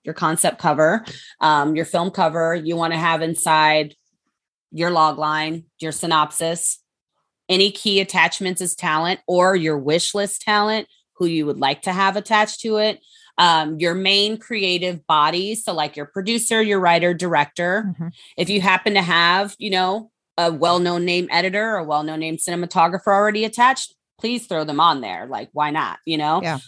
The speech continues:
Speaker 1: Um, but, you know, really wanna keep it to, like, writers, directors, producers, those main,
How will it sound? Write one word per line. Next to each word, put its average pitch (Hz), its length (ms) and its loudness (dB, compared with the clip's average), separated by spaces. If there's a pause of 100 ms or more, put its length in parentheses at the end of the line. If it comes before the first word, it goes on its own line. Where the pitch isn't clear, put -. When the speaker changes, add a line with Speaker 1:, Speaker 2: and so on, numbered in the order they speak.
Speaker 1:
Um, 160 380 4
but, 202 160 2
you 208 80 0
know, 202 160 0
really 254 280 0
wanna 262 200 -2
keep 220 220 -8
it 208 100 -8
to, 214 100 -6
like, 170 220 2
writers, 165 680 0
directors, 160 680 -4
producers, 165 640 -4
those 214 300 2
main, 180 600 0